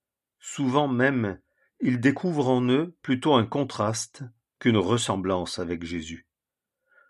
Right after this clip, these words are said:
Que Dieu veuille nous rendre capables d'imiter plus fidèlement notre Seigneur.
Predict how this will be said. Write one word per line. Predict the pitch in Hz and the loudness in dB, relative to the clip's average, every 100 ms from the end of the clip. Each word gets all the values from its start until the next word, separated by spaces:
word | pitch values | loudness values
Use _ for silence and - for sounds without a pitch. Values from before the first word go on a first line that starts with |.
| _ _ | _ _
Que | - | 2
Dieu | 143 120 | 4 6
veuille | 120 104 107 104 | 6 6 4 2
nous | 104 | -2
rendre | 101 113 98 | 0 -2 -2
capables | - 131 143 135 110 | 0 0 4 4 2
d'imiter | 101 139 143 123 135 | 0 0 0 0 -2
plus | - 156 | -2 -8
fidèlement | - 127 123 113 107 | -6 4 6 6 2
notre | 98 90 - | 2 -4 -8
Seigneur. | 92 - 85 80 78 - | -10 -8 -6 -8 -12 -16